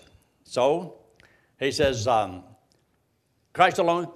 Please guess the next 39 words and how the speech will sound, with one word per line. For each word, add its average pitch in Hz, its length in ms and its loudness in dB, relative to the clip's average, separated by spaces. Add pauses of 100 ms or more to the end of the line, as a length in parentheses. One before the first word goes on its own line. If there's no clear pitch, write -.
(180)
He 180 80 0
said, 185 160 2
"As 185 180 6
for 185 120 0
the 180 120 4
Westminster 214 600 2
Confession, 185 680 0 (300)
it 170 100 4
has 160 160 8
been 165 220 2
a 151 80 2
standard 220 600 2
for 170 140 6
evangelical 190 720 2
Christianity 180 720 -4
since 120 320 -4
sixteen 185 540 -6
forty-nine." 165 640 2 (520)
Well, 104 160 0
that's 127 220 2
okay. 131 420 -2 (300)
Mine 156 240 0
goes 135 180 0
all 139 140 6
the 139 60 4
way 135 100 0
back 135 340 0 (840)
to 131 100 -6
the 120 80 -6
first 139 260 0
century 110 380 -6 (360)
there. 85 240 -4 (1040)
Now, 120 200 -4
so 185 180 2
I 220 100 6
put 233 240 0
this 196 220 -2
into 165 200 -4
bold. 135 460 -2